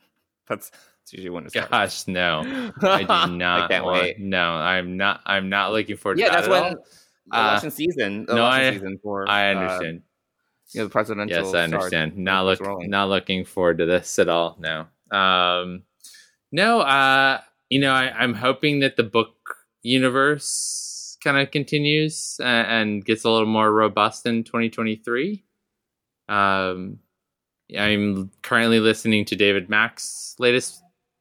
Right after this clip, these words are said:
Speaker 2: original series novel. So, uh, and there's a Strange, the first Strange New Worlds novel is coming out in February. So I'm looking forward to that. Um, but I hope
Speaker 1: Mm-hmm.
Speaker 2: there's more, you know, more of that.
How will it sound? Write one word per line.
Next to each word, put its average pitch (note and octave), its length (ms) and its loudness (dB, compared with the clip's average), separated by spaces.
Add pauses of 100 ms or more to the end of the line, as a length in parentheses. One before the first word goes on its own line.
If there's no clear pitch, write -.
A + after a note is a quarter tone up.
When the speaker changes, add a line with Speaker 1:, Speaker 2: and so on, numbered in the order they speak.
(360)
Speaker 2:
original A#2 400 4
series C3+ 400 2
novel. C#3 380 2
So, F#2+ 580 2 (680)
uh, G2 320 2
and G2 400 0
there's F#2+ 560 2
a F#2 160 4
Strange, A2 400 -2
the G#2 100 2
first G#2+ 300 0
Strange A2+ 280 0
New G#2+ 140 2
Worlds A2+ 300 2
novel B2 300 2
is A#2 100 -2
coming A#2+ 220 -4
out A#2 120 0
in G#2 80 -10
February. C3+ 480 2
So A#2 160 -2
I'm G#2 80 0
looking A2 260 -4
forward G2+ 280 -2
to F2+ 60 -6
that. G2 400 2 (260)
Um, G2+ 400 2 (280)
but C#3 100 2
I C#3+ 40 4
hope E3 140 2
Speaker 1:
Mm-hmm. - 40 -18
Speaker 2:
there's C3+ 200 2
more, A2+ 420 4 (480)
you G#2+ 100 -6
know, G2 280 0
more F#2+ 260 2
of G#2 80 -4
that. C#3 440 -2